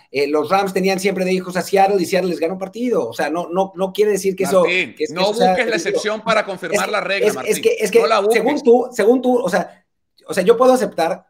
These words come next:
Speaker 1: cosas en las que los Niners sean mejores que los Rams, pero tú no. O sea, para ti,
Speaker 2: No,
Speaker 1: el,
Speaker 2: yo,
Speaker 1: los,
Speaker 2: yo, yo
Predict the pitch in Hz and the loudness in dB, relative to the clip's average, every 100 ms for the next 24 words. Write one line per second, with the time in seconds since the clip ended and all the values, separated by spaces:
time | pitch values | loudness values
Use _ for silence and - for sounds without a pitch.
0 | _ - 185 190 151 127 117 110 135 147 | _ -2 -2 -2 -6 -6 -10 -8 -6 -6
1 | 143 135 135 131 135 135 190 180 - 233 | -6 -6 -6 -6 -6 -2 -2 -4 0 2
2 | 240 330 349 330 - - _ _ - 180 | 4 6 6 6 0 -10 _ _ -4 -2
3 | 185 175 233 123 185 156 165 - 165 208 | -2 -2 -4 -2 -2 2 2 2 0 0